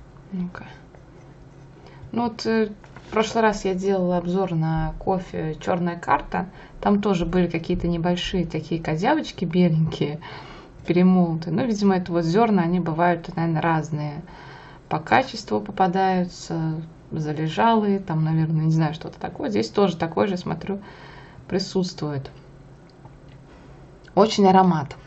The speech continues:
Прям аромат такой, прям кофе, прям классный, просто шикарный. М, прям обалденный аромат такой. И давайте же с вами его, конечно же, попробуем.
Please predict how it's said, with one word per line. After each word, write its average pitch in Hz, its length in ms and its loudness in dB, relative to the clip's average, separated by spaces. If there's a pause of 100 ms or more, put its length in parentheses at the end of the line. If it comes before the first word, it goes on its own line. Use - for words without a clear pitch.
(140)
Прям 165 200 2
аромат 170 480 4
такой, 180 300 0
прям 170 380 0 (460)
кофе, 170 360 6
прям 151 260 0
классный, 160 560 2
просто - 320 -4
шикарный. 139 580 -6 (2000)
М, 247 680 -2 (100)
прям 180 180 2
обалденный 170 680 4
аромат 147 420 -4
такой. 175 300 -6 (720)
И 262 140 -4
давайте 202 400 2
же 170 140 -2
с - 120 -8
вами 185 360 2 (1200)
его, 165 260 2
конечно 175 460 0
же, 156 100 -4
попробуем. 165 1040 0